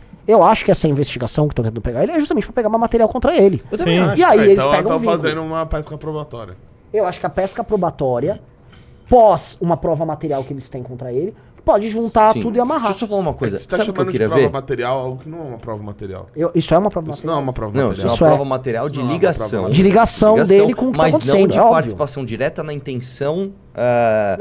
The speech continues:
Speaker 1: A
Speaker 2: dolosa
Speaker 1: intencionalidade,
Speaker 2: de se
Speaker 1: o
Speaker 2: fazer.
Speaker 1: dolo você vai
Speaker 2: É,
Speaker 1: determinar com a
Speaker 2: exatamente,
Speaker 1: pescaria
Speaker 2: é outra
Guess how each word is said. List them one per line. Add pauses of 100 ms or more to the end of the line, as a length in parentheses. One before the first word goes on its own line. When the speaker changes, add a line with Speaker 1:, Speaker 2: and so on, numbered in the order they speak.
Speaker 1:
A
Speaker 2:
dolosa
Speaker 1:
intencionalidade,
Speaker 2:
de
se
Speaker 1:
o
Speaker 2:
fazer.
Speaker 1:
dolo
você
vai
Speaker 2:
É,
Speaker 1:
determinar
com
a
Speaker 2:
exatamente,
Speaker 1:
pescaria
Speaker 2:
é
outra